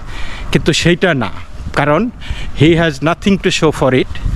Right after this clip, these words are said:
তো এই জন্য ওনাকে শান্তিতে, আহ, আহ, পুরস্কার দিলেন। এখন কোন দেশে কোন শান্তি তিনি স্থাপন করেছেন সেটা আমি জানি না, তবে অশান্তি যে সৃষ্টি করেছেন এটা তো আমরা বাংলাদেশে এটার ভুক্তভোগী।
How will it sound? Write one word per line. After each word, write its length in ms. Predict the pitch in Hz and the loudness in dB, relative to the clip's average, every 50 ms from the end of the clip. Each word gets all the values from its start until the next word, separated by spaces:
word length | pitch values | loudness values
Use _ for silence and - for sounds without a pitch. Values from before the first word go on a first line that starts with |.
| - - - - - - - - | -2 -4 -6 -6 -6 -6 -6 0
তো 60 | - 156 | 2 4
এই 140 | 117 - | 4 4
জন্য 260 | 143 175 175 170 175 165 | 4 2 2 2 2 2
ওনাকে 280 | 160 156 160 151 - | 2 2 0 -2 -2
শান্তিতে, 680 | 131 - - - 156 185 185 - 196 190 - - 185 151 | -6 -4 -2 -2 0 0 0 0 0 0 2 4 2 2
আহ, 300 | 127 - - - 135 127 | 2 -2 -4 -6 -2 0
আহ, 1300 | 110 113 117 104 - - - - - - - - - - - - - - - - - - - 110 113 113 - - - - - | 2 2 2 0 -2 -6 -6 -6 -6 -6 -6 -6 -6 -6 -8 -8 -8 -6 -4 0 0 2 2 2 2 2 0 -2 -4 -2 0
পুরস্কার 400 | 156 151 156 - - 160 135 113 | 2 2 2 0 0 0 -2 0
দিলেন। 280 | - 117 101 98 107 | -2 -2 -2 0 0
এখন 140 | 107 120 120 - - | 0 0 0 -2 -2
কোন 440 | - - 202 233 247 247 247 247 240 | 0 4 4 6 6 6 6 6 6
দেশে 320 | 190 185 180 - - 214 196 | 4 2 2 2 0 -2 -2
কোন 300 | - 202 220 240 226 214 | 0 2 4 4 4 4
শান্তি 640 | - - - 185 185 170 - - 196 170 143 156 - - | 2 0 0 0 0 0 2 4 4 4 4 2 2 0
তিনি 180 | 147 139 147 | 2 2 2
স্থাপন 400 | 131 - - 156 147 - 160 156 | 0 0 0 0 0 0 0 -2
করেছেন 420 | 139 - 123 131 143 - 202 185 180 | 0 0 0 0 0 2 0 0 0
সেটা 280 | - 151 131 - 127 | 0 -2 0 2 2
আমি 140 | 117 110 104 | 0 2 2
জানি 240 | 98 101 95 92 92 | 0 0 0 0 -2
না, 140 | 90 - - - - - - - - - - - - - | -4 -4 -6 -6 -8 -6 -6 -4 -4 -4 -4 -4 -2 0
তবে 400 | - 165 160 180 165 151 147 151 - - - - - - - - - - - - - - - - - - - - - | 0 2 2 2 2 2 0 0 -4 -10 -14 -14 -12 -12 -12 -10 -10 -8 -4 -4 -4 -4 -4 -4 -2 0 0 2 2
অশান্তি 460 | 139 151 - - 233 247 226 - 269 | 2 2 2 2 2 2 4 2 2
যে 140 | 233 262 240 | 2 2 0
সৃষ্টি 400 | - - 233 233 - - - 247 | 0 0 0 0 0 2 0 2
করেছেন 400 | 196 233 214 202 - - 156 120 | 4 4 2 2 2 0 -2 -2
এটা 140 | - - - - | -2 -4 -2 0
তো 60 | 180 | 0
আমরা 220 | 160 151 143 151 139 | 0 2 2 2 2
বাংলাদেশে 560 | 139 135 139 135 135 120 123 117 - - 120 | 4 2 2 2 2 2 0 -2 -2 -2 -2
এটার 200 | 101 - 101 92 | 0 0 -2 0
ভুক্তভোগী। 640 | 92 90 - - - 90 82 73 69 - - - | -2 -2 -2 -2 -4 -2 -2 -4 -6 -6 -6 -4